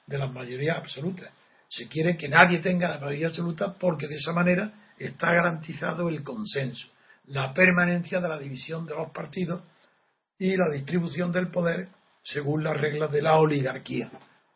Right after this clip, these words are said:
que según el número de votos se reparten en cuotas de poder.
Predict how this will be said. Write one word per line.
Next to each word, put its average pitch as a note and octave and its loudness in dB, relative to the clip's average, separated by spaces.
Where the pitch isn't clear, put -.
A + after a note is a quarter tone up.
que C#3 -10
según C3+ -6
el C#3+ -4
número D3 0
de D3+ 4
votos D3+ -4
se C#3 -2
reparten C3+ -6
en C3+ -4
cuotas C#3 -6
de - -10
poder. - -14